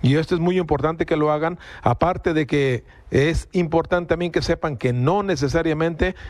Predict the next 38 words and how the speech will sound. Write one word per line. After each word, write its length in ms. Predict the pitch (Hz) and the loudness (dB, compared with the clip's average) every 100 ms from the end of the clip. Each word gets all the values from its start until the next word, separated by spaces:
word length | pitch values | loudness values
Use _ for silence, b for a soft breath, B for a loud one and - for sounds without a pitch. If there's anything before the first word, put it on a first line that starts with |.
| B | B
nuestro 320 | 131 123 139 | 0 2 0
personal 460 | 117 117 131 160 151 | 0 0 0 0 0
tiene 320 | 170 180 170 | 0 0 0
que 120 | 165 | 0
ingresar 460 | 165 156 139 101 151 | 0 0 0 0 0
a 60 | 143 | 2
las 180 | 143 | 0
viviendas. 560 | 135 156 160 143 110 - B B B B B | 0 -2 0 -2 -4 -8 B B B B B
De 260 | 120 147 160 | 2 2 2
hecho, 300 | 185 185 165 | 0 0 2
ellos 240 | 180 190 | 2 0
no 100 | 160 | 0
lo 160 | 180 156 | 0 0
pueden 260 | 180 170 143 | -2 -2 -2
pedir 300 | 147 160 165 | 0 0 0
ingresar 320 | 143 117 165 | -2 0 0
a 40 | |
las 120 | 156 | 0
viviendas 380 | 123 147 160 139 | -2 -2 0 0
para 180 | 143 117 | 0 -2
poder 260 | 131 151 156 | 0 -2 -2
contestar 440 | 139 120 - 139 | -6 -4 0 0
el 80 | 143 | 0
cuestionario, 560 | 143 151 160 170 139 B B B | -2 0 0 0 -2 B B B
porque 220 | 135 131 | 0 0
el 60 | 131 | 0
cuestionario 640 | 110 147 147 190 208 208 B B B | -2 0 0 2 0 -2 B B B
que 160 | - 139 | 0 2
dura 380 | 165 196 185 156 | 4 2 2 -2
entre 600 | 135 139 135 135 131 131 | -2 0 2 2 0 0
doce 560 | 165 202 - 175 151 | 0 0 0 0 2
y 500 | 139 135 135 135 131 | 2 2 2 2 0
veinte, 380 | 127 165 185 175 | 0 -2 0 -2
veintidós 420 | 151 127 147 180 | -2 0 0 0
minutos, 420 | 170 160 180 175 131 | 0 -2 0 0 0
digamos, 300 | 139 170 156 | 0 0 0
la 80 | 151 | 0
entrevista, 560 | 131 139 170 - 220 | 0 -2 0 -2 -2